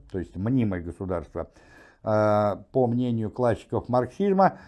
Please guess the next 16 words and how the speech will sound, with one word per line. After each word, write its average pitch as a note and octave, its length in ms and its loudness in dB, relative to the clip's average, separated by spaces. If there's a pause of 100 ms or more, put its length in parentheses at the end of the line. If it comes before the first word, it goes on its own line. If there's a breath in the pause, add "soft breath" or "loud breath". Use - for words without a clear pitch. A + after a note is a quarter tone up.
(140 loud breath)
представляло C#3+ 720 6
собой C3+ 540 4
либо C3 420 4 (180 loud breath)
организованное C3 1000 2
насилие C3 640 0
одного A2 460 0
класса, A2 640 2 (480 soft breath)
э, G2+ 180 -2
для A2+ 260 6
подавления A2+ 720 2
другого, A#2+ 840 2 (180)
как B2 180 -2
выражался A#2+ 640 0
Карл A#2 380 2
Маркс, B2 360 0 (440 soft breath)
либо F3+ 640 8